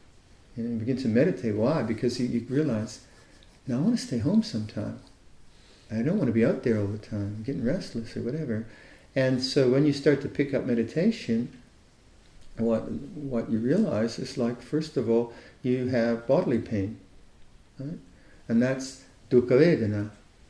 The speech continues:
And dukkha vedana, come, your knee hurts, your back's a bit sore, you feel itchy, uh, you can't get the posture right. That's all dukkha vedana going on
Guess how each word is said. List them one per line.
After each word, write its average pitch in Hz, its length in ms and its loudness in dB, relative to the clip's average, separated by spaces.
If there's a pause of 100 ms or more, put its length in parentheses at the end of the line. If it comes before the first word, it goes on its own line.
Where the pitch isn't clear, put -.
(440)
And 123 160 0
dukkha 123 260 2
vedana, 120 640 4
come, - 220 -8 (100)
your 98 120 -4
knee 113 160 0
hurts, 139 540 2
your 107 100 -8
back's 113 300 -4
a 143 40 -4
bit 135 220 -4
sore, 127 440 0
you 113 100 2
feel 110 320 -2
itchy, 135 720 0 (520)
uh, 107 360 -2
you - 60 -10
can't 120 220 -6
get - 100 -8
the - 80 -8
posture 135 580 -2
right. 139 200 4
That's 156 220 0
all 147 140 4
dukkha 139 300 2
vedana 110 500 2 (220)
going 113 300 2
on 107 300 -2